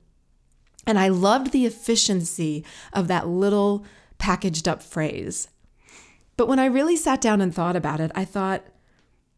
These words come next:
"But what does wholeheartedness actually mean?" Right? Like, what's that look like to put into action? Because these buzzwords are nice. It's, like, nice to have buzzwords and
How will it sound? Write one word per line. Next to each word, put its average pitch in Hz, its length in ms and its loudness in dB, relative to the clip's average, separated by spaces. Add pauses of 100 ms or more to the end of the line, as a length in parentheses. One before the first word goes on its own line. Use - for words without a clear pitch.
"But - 180 -2 (220)
what 302 240 -2
does 539 160 2
wholeheartedness 302 720 2
actually 208 560 0
mean?" 170 680 -2 (1000)
Right? 254 200 0
Like, 277 140 0 (420)
what's 453 260 0
that 453 240 0
look 220 320 0
like - 380 -6 (400)
to 220 100 2
put 226 220 4
into 208 340 2
action? - 600 -4
Because 220 400 -2 (600)
these 320 220 2
buzzwords 339 540 2
are 294 100 2
nice. 208 560 0 (600)
It's, - 360 -10
like, 254 200 -2
nice 233 260 0
to 262 140 0
have 208 260 0
buzzwords 175 600 -2
and 165 340 -2